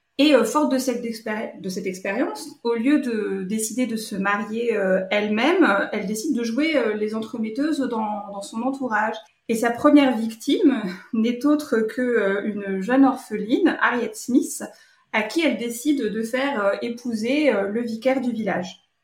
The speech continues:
Monsieur Elton. Euh, malheureusement pour Emma, son imagination, euh, débordante et sa relative méconnaissance de son propre cœur vont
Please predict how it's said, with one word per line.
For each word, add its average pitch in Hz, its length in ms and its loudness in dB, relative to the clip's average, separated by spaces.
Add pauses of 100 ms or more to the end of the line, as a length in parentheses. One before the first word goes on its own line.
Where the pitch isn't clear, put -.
(180)
Monsieur 196 500 -4
Elton. 180 600 -4 (640)
Euh, - 160 -2
malheureusement 277 480 6
pour 233 340 -4
Emma, 262 540 2
son 220 260 -4
imagination, 262 800 4
euh, 214 80 0
débordante 240 800 2
et 208 120 -4
sa 180 600 -6 (200)
relative 254 440 2
méconnaissance 262 600 4
de 226 80 -4
son 220 180 -6
propre 254 360 -4
cœur 262 300 0
vont 214 420 -4